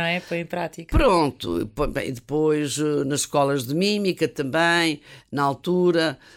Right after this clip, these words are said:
Speaker 2: e depois nos circos, eles próprios, em França, Châtelet, por aí fora. E depois, quando eu volto a Portugal, outra vez depois do vinte e cinco de Abril,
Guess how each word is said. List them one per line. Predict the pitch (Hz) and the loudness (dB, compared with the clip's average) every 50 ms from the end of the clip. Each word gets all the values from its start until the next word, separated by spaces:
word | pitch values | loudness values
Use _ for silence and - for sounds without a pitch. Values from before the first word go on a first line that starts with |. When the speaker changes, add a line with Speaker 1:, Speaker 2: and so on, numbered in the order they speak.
| _ _ | _ _
Speaker 2:
e | - 156 147 | -2 -2 0
depois | 143 151 123 - 160 156 139 | 0 -2 -2 0 0 0 2
nos | 131 160 156 - | 0 0 0 2
circos, | - - - 233 233 214 165 - - 156 156 131 | 2 2 4 4 4 2 0 -2 -2 -4 -2 0
eles | 131 156 156 - - | 0 -2 -2 -2 -6
próprios, | - - 180 185 185 175 175 - 147 147 143 127 | -4 0 2 2 2 2 0 -2 -4 -4 -2 0
em | 151 151 | -2 -2
França, | 143 - 175 175 180 180 175 165 151 - - - 147 127 - _ - - - - | -2 -2 -2 0 2 2 2 0 -2 -4 -4 -4 -4 -4 -4 _ -20 -20 -20 -14
Châtelet, | - - - 151 143 143 - 139 139 160 165 165 165 156 | -8 -4 -2 -2 -2 -2 -2 -2 0 2 2 2 2 0
por | - 139 | 0 -4
aí | 139 | -6
fora. | - - 98 - - - - - - - - | -4 -4 -6 -6 -8 -12 -20 -20 -20 -20 -14
E | - - 170 | -8 -8 -8
depois, | - - 214 185 - | -4 0 0 0 0
quando | - - 269 277 285 269 220 | 2 2 2 2 2 2 2
eu | 240 240 240 220 | 4 4 4 4
volto | 147 214 196 175 143 - 170 | 4 2 2 2 2 0 -2
a | 151 | -4
Portugal, | 147 - - - 156 139 147 135 - 135 | -4 -4 -10 -8 -2 0 2 2 2 2
outra | 135 135 131 - 147 | 0 -2 -4 -4 -4
vez | 123 139 139 127 | -2 -2 -4 -4
depois | - - 139 135 120 | -4 -6 -6 -6 -4
do | 147 | -4
vinte | 147 170 170 170 | -2 -2 -4 -2
e | - | -2
cinco | 180 175 151 | -4 -2 0
de | 214 | 0
Abril, | 208 185 208 233 233 262 285 | 2 2 2 2 0 0 -2